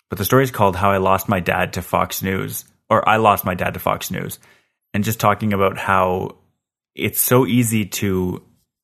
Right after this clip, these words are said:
watch T V, and ag-, again, sort of similar to the, just watching politics makes you interested in politics, watching hockey makes you interested in hockey,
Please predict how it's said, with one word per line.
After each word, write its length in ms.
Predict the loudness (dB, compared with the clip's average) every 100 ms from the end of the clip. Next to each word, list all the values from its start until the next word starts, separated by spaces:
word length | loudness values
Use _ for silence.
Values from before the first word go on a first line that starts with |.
| _ _ -20 -20 -20
watch 840 | -14 -8 0 2 2 0 -8 -10 _ _ _ _ _ _ _
T 260 | -4 2 2
V, 480 | 2 0 2 0 0
and 200 | -4 -6 -4
ag-, 220 | -6 -2
again, 300 | 0 2 2
sort 220 | 2 -2
of 80 | -2
similar 320 | -2 0 0
to 140 | 0 -2
the, 300 | 0 -2 -4 -16 -4
just 220 | -4 -4 -16 -20 _ _ -6
watching 420 | 0 0 2 -2
politics 640 | 0 0 0 -2 -4 -6 -12 -6
makes 240 | -4 -2
you 80 | -4
interested 240 | -4 -6
in 60 | -2
politics, 400 | -2 -2 -4 -6
watching 260 | -6 -4
hockey 340 | -2 -2 -2 -4
makes 280 | -6 -8 -10
you 60 |
interested 360 | -8 -8 -6 -6
in 40 |
hockey, 480 | -2 -4 -4 -10